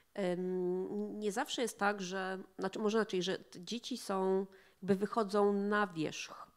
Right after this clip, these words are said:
że coraz więcej o nich wiemy, ale, mm, jest jeden tylko problem.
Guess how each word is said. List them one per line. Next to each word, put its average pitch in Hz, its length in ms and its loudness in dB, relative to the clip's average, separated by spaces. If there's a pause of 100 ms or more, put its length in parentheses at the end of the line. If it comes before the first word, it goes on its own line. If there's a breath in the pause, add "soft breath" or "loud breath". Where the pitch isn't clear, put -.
(320 soft breath)
że 190 300 0
coraz 208 280 0
więcej 226 340 0
o 196 60 2
nich 202 240 0
wiemy, 165 360 2 (460 loud breath)
ale, 202 640 4
mm, 196 720 -4
jest 208 380 -4
jeden 247 220 -2
tylko 240 220 0
problem. 185 760 0